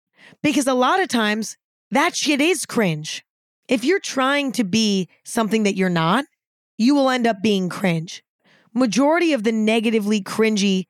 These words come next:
examples I had today were examples of people trying to be cool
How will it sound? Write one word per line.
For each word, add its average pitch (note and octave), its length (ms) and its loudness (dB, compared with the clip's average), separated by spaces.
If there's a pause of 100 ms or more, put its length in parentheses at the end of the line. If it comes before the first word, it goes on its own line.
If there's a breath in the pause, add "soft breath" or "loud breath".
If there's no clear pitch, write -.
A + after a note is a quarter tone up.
examples G3+ 560 2
I F#3+ 100 2
had F#3 460 0 (140)
today G#3 600 0 (200)
were C4 180 2
examples B3 500 0
of G#3 200 -4
people G#3+ 520 0 (160)
trying A#3 520 0
to G3+ 80 0
be F#3 280 0
cool F#3 520 2